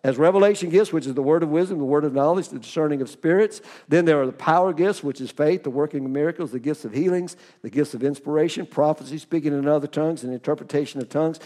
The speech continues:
I'm not gonna go through all these things because we did that last week, but I'm gonna pick up where we left off, and I think that we had stopped at the gifts of healings.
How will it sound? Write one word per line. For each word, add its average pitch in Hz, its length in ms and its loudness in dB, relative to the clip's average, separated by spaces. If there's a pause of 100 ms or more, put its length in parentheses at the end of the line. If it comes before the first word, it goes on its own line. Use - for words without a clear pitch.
(320)
I'm 175 160 4
not 208 160 4
gonna 185 140 2
go 175 180 4
through 160 220 0
all 151 120 4
these 135 220 -2
things 151 220 0
because 135 280 0
we 139 120 -4
did 190 180 4
that 147 160 0
last 123 320 -2
week, 156 280 2 (380)
but 160 200 4
I'm 254 120 6
gonna 220 160 6
pick 208 300 2
up 160 380 4 (840)
where 175 240 2
we 165 120 4
left 160 360 2
off, 165 260 2
and 143 120 0
I 156 60 0
think 190 460 0 (440)
that 143 100 2
we 170 180 4
had 160 160 4
stopped - 640 2 (680)
at - 160 -2
the 151 60 -4
gifts 185 340 2
of 135 100 -4
healings. 139 720 -2